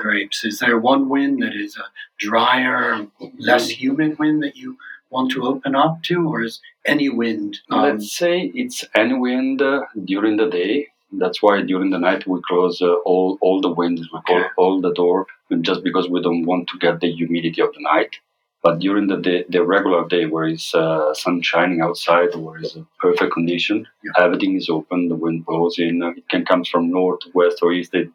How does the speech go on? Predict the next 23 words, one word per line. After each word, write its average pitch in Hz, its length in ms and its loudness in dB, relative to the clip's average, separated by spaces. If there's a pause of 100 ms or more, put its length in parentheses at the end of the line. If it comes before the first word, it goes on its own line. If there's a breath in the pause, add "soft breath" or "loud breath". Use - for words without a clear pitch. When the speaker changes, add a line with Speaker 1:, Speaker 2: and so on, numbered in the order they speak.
(140)
Speaker 2:
doesn't 78 240 -4 (280)
Speaker 1:
It - 120 -2
doesn't - 280 -2
matter. - 240 -2
Speaker 2:
Yeah, - 180 0
it - 100 -16
doesn't - 220 -6
matter. 107 200 2
Speaker 1:
Okay. - 260 0 (400)
And 143 120 6 (160)
these 180 260 -2
grapes 151 280 0
that 135 140 -4
have 113 180 -6
dried, 113 300 0 (160)
you 120 140 -6
can 131 100 0 (120)
make 113 140 -2 (220)
the 117 60 -6 (100)
three 135 220 0 (100)
wines: - 300 -2 (180)
Amarone, 120 600 2 (380)
Amarone 113 480 0